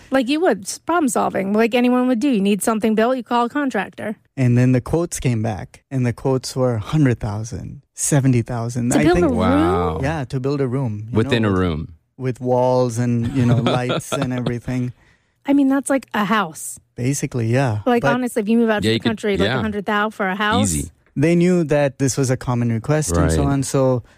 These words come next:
Speaker 2: all the quotes came back. The lowest we got was seventy thousand dollars.
Speaker 1: Oh, my God.
Speaker 2: And so we had a crisis moment that evening. Like, "Oh, my gosh, Ryan, what are we gonna do?"
Speaker 1: You're like, "I just wanna make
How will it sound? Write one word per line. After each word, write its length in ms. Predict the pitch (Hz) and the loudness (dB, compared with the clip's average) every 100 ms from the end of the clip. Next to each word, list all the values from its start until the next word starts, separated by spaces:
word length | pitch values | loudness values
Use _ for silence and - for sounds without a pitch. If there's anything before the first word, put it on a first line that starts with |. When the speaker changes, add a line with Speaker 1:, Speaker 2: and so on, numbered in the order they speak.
| _ _ | _ _
Speaker 2:
all 220 | 156 151 | -2 0
the 80 | 160 | 0
quotes 260 | - 147 - | 0 -2 2
came 220 | 139 127 | 0 0
back. 260 | 120 123 - | -2 -4 -4
The 200 | 127 120 | -2 -2
lowest 400 | 120 143 147 - | 0 2 2 0
we 80 | 127 | 0
got 200 | 120 127 | 0 0
was 160 | 131 - | -2 -2
seventy 340 | 123 120 120 | 0 2 0
thousand 400 | - 117 117 120 | -2 -4 -2 -2
dollars. 420 | 113 117 156 170 233 | 0 0 0 2 2
Speaker 1:
Oh, 60 | |
my 160 | 208 175 | 4 2
God. 280 | 190 196 185 - - _ 139 | 0 -2 -2 -8 -18 _ 2
Speaker 2:
And 280 | 131 131 | 4 4
so 260 | 127 139 127 | 4 2 2
we 240 | 123 127 | 2 2
had 340 | 123 131 131 123 | 4 4 2 2
a 260 | 123 120 | 2 2
crisis 460 | 113 135 139 139 135 | 2 2 2 0 0
moment 340 | 139 123 123 | 2 2 2
that 180 | 117 117 | 2 2
evening. 420 | 120 117 113 107 | 0 0 -2 -2
Like, 220 | 107 104 - | -2 -4 -2
"Oh, 140 | 120 | 0
my 140 | 117 110 | 2 2
gosh, 340 | 127 131 113 | 2 0 0
Ryan, 300 | 135 123 117 | 0 2 4
what 120 | 123 135 | 4 4
are 80 | |
we 120 | 135 131 | 2 2
gonna 260 | 127 123 | 2 0
do?" 140 | 113 147 | 0 2
Speaker 1:
You're 100 | 302 | 2
like, 140 | 294 | 0
"I 80 | 311 | -4
just 240 | 285 359 | -2 -4
wanna 240 | 311 359 359 | 0 0 0
make 220 | 339 349 | -2 -4